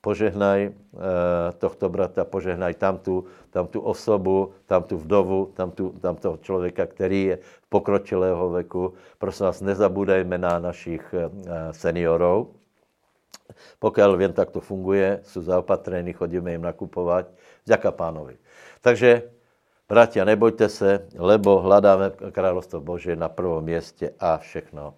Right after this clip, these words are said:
nám bude pridané. Vďaka Pánovi. Vraťme se, prosím vás, do Samárie.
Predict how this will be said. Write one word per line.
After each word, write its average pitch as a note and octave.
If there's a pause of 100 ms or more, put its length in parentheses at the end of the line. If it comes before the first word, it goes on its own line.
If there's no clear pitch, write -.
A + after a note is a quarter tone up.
(120)
nám C#2+
bude C#2+
pridané. C#2+
Vďaka D2+
Pánovi. C#2 (400)
Vraťme C3+
se, C3
prosím A2+
vás, F#2+
do D#2+
Samárie. D#2+